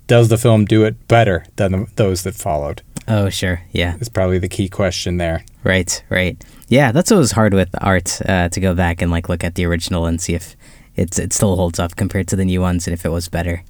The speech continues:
Speaker 1: Yeah, right, right. Um, have you n-, ever noticed,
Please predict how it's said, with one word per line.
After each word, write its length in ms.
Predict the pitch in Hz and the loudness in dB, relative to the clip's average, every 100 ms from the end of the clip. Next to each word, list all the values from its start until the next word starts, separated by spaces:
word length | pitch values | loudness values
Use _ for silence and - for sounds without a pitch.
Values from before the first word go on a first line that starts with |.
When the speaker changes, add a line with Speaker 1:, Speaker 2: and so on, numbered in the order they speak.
| - - - - - - - | -20 -20 -20 -20 -20 -12 0
Speaker 1:
Yeah, 340 | 123 104 87 - - | 4 4 0 -6 -10
right, 220 | - 65 - - | -6 -6 -8 -10
right. 300 | 85 - - - - - - - - - - | -8 -8 -12 -20 -20 -20 -20 -20 -20 -20 -2
Um, 680 | 156 147 143 143 139 143 160 - - - - - | 4 6 6 6 6 2 -2 -10 -20 -20 -20 -6
have 240 | 127 160 170 | 2 4 6
you 240 | 262 349 | 6 6
n-, 160 | 330 220 - | 4 0 -2
ever 300 | 180 180 202 185 | 2 4 6 6
noticed, 720 | 151 127 117 113 - - | 6 8 6 4 -2 -8